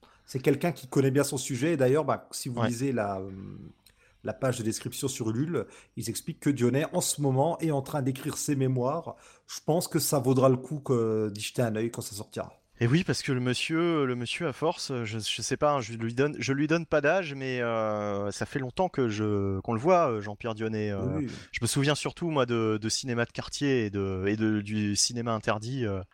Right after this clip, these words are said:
Speaker 2: J'adorais ces émissions sur Canal Plus. Enfin, c'était des, des petites pastilles, justement, hein.
Speaker 1: Oui,
Speaker 2: C'était,
Speaker 1: oui.
Speaker 2: voilà, c'était des, des pastilles, euh, cinématographiques, et puis ensuite, il y avait un film, euh, de genre, on va dire.
Speaker 1: Bah, c'est quelqu'un qui a fait beaucoup de bien pour la pop culture ou la culture geek, même en France, hein, que ce soit la B D,
Speaker 2: Mm.
Speaker 1: le cinéma,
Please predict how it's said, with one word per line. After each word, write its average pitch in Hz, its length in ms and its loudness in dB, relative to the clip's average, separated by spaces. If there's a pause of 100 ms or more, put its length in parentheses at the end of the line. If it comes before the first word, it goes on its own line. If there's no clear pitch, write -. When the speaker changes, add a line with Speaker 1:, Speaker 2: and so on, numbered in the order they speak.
(220)
Speaker 2:
J'adorais 123 560 0
ces 104 220 -8
émissions 104 360 -8
sur 104 160 -10
Canal 98 300 -4
Plus. - 420 -6 (580)
Enfin, 127 140 2
c'était 123 320 2
des, 113 260 2
des 113 120 -2
petites - 220 -6
pastilles, 170 360 0
justement, 113 580 -4
hein. 117 100 -6 (100)
Speaker 1:
Oui, 120 60 -2
Speaker 2:
C'était, 156 80 2
Speaker 1:
oui. 151 40 0
Speaker 2:
voilà, 139 200 4
c'était 107 200 -10
des, 123 180 -2
des 123 140 0
pastilles, 151 540 0
euh, 104 680 2
cinématographiques, 120 840 0
et 120 60 -4
puis - 180 -8
ensuite, - 280 -6
il 110 40 0
y - 20 4
avait 101 140 2
un 95 140 -4
film, 120 320 -6
euh, 95 180 -4 (560)
de 104 140 2
genre, 113 360 2
on 95 40 -12
va 95 100 -6
dire. 95 240 -8
Speaker 1:
Bah, 110 100 -4
c'est - 140 -4
quelqu'un 143 300 0
qui 135 160 0
a 113 60 2
fait 110 220 -6 (240)
beaucoup 202 340 2
de 143 60 -6
bien 160 280 0
pour - 160 -6
la 123 80 2
pop 135 240 -4
culture 123 580 -2
ou 107 60 -2
la 104 100 0
culture 120 420 -6
geek, 127 240 -4
même 104 160 -2
en 104 60 -2
France, 113 320 -8
hein, 107 60 -6
que 101 60 -12
ce - 60 -16
soit 104 80 -6
la 98 120 -2
B 92 100 -6
D, 101 260 -4
Speaker 2:
Mm. 95 40 -10
Speaker 1:
le 95 80 -6
cinéma, 98 540 -8